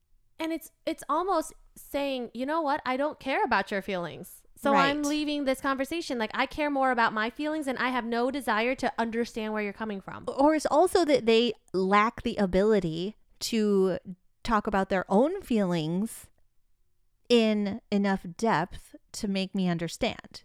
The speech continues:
Speaker 2: 'Cause, like, you could also be in a discussion with somebody about trying to figure them out, like, trying to figure
Speaker 1: Yeah.
Speaker 2: out their stuff. And it's like, "Well, I just, I just don't understand where this is coming from." And they go, "Oh, well, just agree to disagree." And I'm like,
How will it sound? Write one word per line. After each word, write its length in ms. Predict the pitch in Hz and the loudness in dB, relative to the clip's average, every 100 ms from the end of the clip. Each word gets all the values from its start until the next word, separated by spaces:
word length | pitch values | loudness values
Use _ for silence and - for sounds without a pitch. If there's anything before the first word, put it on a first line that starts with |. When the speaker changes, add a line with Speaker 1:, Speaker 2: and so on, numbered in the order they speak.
| _ | _
Speaker 2:
'Cause, 180 | - 214 | -2 2
like, 200 | 214 185 | 2 2
you 100 | 214 | -4
could 200 | - 214 | -4 0
also 240 | 208 220 | 0 0
be 140 | 240 240 | -2 0
in 60 | 214 | 0
a 60 | |
discussion 440 | 190 185 190 - 185 | -2 -2 -2 -2 -2
with 120 | 180 | -2
somebody 280 | 196 185 180 | -2 -2 -2
about 380 | 180 165 165 | -2 -2 -4
trying 220 | - 233 247 | -6 -4 -2
to 80 | |
figure 320 | 226 226 196 185 | -2 -4 -2 0
them 200 | 196 214 | 0 2
out, 180 | 175 - | 0 0
like, 140 | 170 | -4
trying 220 | - 202 | -4 -4
to 60 | 196 | -2
figure 260 | 196 190 | -4 -4
Speaker 1:
Yeah. 120 | 185 185 | 0 0
Speaker 2:
out 100 | 180 | 0
their 140 | 175 | -4
stuff. 440 | - 285 247 208 - - - - - | -2 2 2 2 -6 -20 -20 -20 -4
And 180 | 208 | 0
it's 160 | 208 202 | 0 -2
like, 160 | 214 196 | -6 -2
"Well, 100 | 202 | 0
I 120 | 202 | 0
just, 220 | 208 - - | -2 -8 -4
I 100 | 190 | -2
just 140 | 190 - | -2 -2
don't 160 | 196 | -2
understand 400 | 190 180 - 175 | -2 -4 -4 -2
where 80 | 175 | -2
this 140 | 175 | -4
is 80 | 175 | -8
coming 260 | - 240 233 | -4 -2 0
from." 200 | 196 185 | -2 -2
And 80 | 185 | -2
they 100 | 180 | 0
go, 200 | 180 196 | 0 2
"Oh, 240 | 226 233 | 6 8
well, 120 | 220 196 | 8 4
just 220 | 196 202 | 0 -2
agree 280 | 180 190 190 | -4 -2 -2
to 80 | |
disagree." 420 | 175 175 170 202 226 | -2 -4 -4 -4 -4
And 80 | |
I'm 60 | 196 | -2
like, 200 | 185 180 | -2 -4